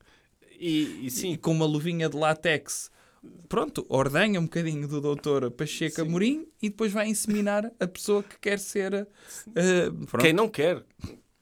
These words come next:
Speaker 1: Qualquer pessoa, sim. Até
Speaker 2: Sim,
Speaker 1: dizem
Speaker 2: sim.
Speaker 1: que faz bem à pele.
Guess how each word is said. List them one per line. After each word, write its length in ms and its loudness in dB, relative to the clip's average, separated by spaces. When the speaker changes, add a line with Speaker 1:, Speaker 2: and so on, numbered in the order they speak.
Speaker 1:
Qualquer 320 -6
pessoa, 360 -6
sim. 340 -10
Até 240 -4
Speaker 2:
Sim, 60 2
Speaker 1:
dizem 220 -2
Speaker 2:
sim. 40 -4
Speaker 1:
que 60 -6
faz 180 -2
bem 140 -2
à 80 -4
pele. 240 -6